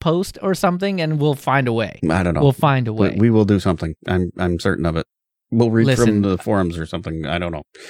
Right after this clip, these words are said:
Speaker 2: <laughs>
Speaker 1: Oh, yeah, yeah, for sure, for sure. My retinas are already burned enough.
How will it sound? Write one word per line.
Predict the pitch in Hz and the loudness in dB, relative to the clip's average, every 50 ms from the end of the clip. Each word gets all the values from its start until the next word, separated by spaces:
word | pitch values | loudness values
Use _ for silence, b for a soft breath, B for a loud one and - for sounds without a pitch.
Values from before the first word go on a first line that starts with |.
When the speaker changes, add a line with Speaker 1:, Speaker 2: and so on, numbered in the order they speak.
| - - | -20 -12
Speaker 2:
<laughs> | - 175 - - - - - 147 | -10 -10 -10 -10 -12 -8 -2 0
Speaker 1:
Oh, | 170 175 | 2 2
yeah, | 170 147 117 107 | 2 2 2 0
yeah, | 143 120 107 | -2 -2 -2
for | - - - - | -2 -2 -2 -2
sure, | - 160 131 113 107 113 | -2 -2 -4 -4 -6 -6
for | - 143 | -6 -6
sure. | 127 - 139 127 | -4 -4 -4 -2
My | 135 151 147 147 | 0 2 2 2
retinas | 139 165 185 180 190 185 185 160 | 2 0 -2 -2 -2 -4 -4 -2
are | 247 160 - | -2 -4 -2
already | - 135 139 147 156 160 156 147 139 151 156 156 139 139 123 113 113 107 107 - | 0 2 4 4 4 2 2 2 2 2 2 2 0 0 -4 -6 -6 -10 -10 -10
burned | - 123 117 131 131 131 127 120 117 107 117 | -6 -2 2 2 2 2 2 0 -2 -2 -4
enough. | - 117 113 113 113 113 110 107 107 95 - - _ | -2 -2 0 2 2 2 2 0 -2 -6 -10 -16 _